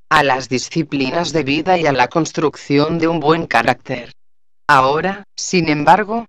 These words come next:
a medida que nuestro mundo va penetrando en las luminosas zonas del espacio dinamizadas por la constelación de Acuario,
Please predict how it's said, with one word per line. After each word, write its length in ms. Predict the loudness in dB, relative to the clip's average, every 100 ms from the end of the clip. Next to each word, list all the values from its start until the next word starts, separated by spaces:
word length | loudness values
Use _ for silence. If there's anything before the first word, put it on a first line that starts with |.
| 0
a 140 | 2
medida 580 | 4 2 0 -2 0 0
que 180 | 2 0
nuestro 380 | 0 -4 -2 -2
mundo 480 | -2 -4 -2 -2 2
va 200 | 2 2
penetrando 760 | 0 0 0 0 0 0 0
en 160 | 0 0
las 240 | -2 0
luminosas 800 | 2 4 4 2 2 0 -4 -4
zonas 380 | 2 2 2 -2
del 160 | 0 0
espacio 720 | -2 -4 2 2 2 0 0
dinamizadas 1000 | 2 2 0 -2 -4 2 2 2 -2 -2
por 180 | -6 -4
la 160 | -2 0
constelación 1040 | 2 2 0 -2 0 0 -2 -2 0 2
de 160 | 2 2
Acuario, 640 | 2 2 2 2 -4